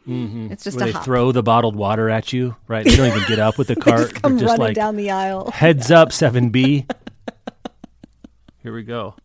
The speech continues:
Speaker 2: Hope you weren't expecting anything
Speaker 1: <laughs>
Speaker 2: fancy.
Speaker 1: That's a, "Hope you weren't
Speaker 2: I
Speaker 1: having an
Speaker 2: always feel
Speaker 1: existential crisis and were paying attention."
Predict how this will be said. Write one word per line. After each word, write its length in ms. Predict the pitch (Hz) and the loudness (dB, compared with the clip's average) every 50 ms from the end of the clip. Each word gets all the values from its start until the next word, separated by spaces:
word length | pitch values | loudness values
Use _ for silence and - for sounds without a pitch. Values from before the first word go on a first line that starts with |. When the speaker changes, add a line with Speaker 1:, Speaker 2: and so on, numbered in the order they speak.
| _ _ _ _ - - - - - - | _ _ _ _ -20 -20 -18 -20 -20 -10
Speaker 2:
Hope 220 | - - 226 226 254 | 0 0 0 0 0
you 100 | 247 226 | -4 -4
weren't 160 | 233 233 240 | -4 -6 -6
expecting 540 | - 254 - - - 240 247 247 254 214 - | -8 -10 -16 -8 -6 -6 -6 -4 -8 -8 -8
anything 520 | - - 208 220 226 226 - 226 226 226 | -8 -8 -6 -6 -6 -4 -4 -4 -4 -4
Speaker 1:
<laughs> 0 | |
Speaker 2:
fancy. 320 | 233 - - - - - 170 | -6 -8 -10 -10 -10 -10 -10
Speaker 1:
That's 160 | 165 131 - | -10 -10 -10
a, 60 | - 226 - - 170 - - | -12 -12 -14 -18 -18 -4 -2
"Hope 160 | 127 123 - | -2 0 0
you 80 | 139 123 | 2 2
weren't 100 | - 359 | 4 4
Speaker 2:
I 40 | |
Speaker 1:
having 200 | - 381 349 339 320 | 4 6 6 6 6
an 40 | 269 | 6
Speaker 2:
always 100 | - - | 4 2
feel 120 | 269 277 | 2 2
Speaker 1:
existential 280 | 269 196 180 143 165 147 | 2 2 2 2 2 2
crisis 580 | - - 160 175 196 156 - - 123 123 - | 4 4 4 4 4 2 2 0 0 0 0
and 100 | - 117 | -2 0
were 100 | 117 117 | 0 0
paying 240 | - 151 156 139 139 | 0 0 0 2 0
attention." 540 | - - - 185 196 185 - 139 147 147 | 0 0 0 -2 -2 -2 -2 -4 -6 -6